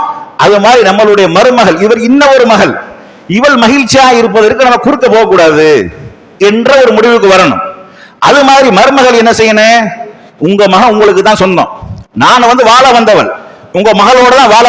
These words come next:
வந்திருக்கிறேன், நீங்க தான் எனக்கு திருமணம் முடிச்சு வச்சிருக்கிறீங்க, நான் சந்தோஷமா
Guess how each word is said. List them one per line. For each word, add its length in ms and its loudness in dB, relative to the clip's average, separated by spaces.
வந்திருக்கிறேன், 440 -2
நீங்க 280 0
தான் 120 2
எனக்கு 240 0
திருமணம் 320 0
முடிச்சு 220 0
வச்சிருக்கிறீங்க, 480 0
நான் 240 0
சந்தோஷமா 440 0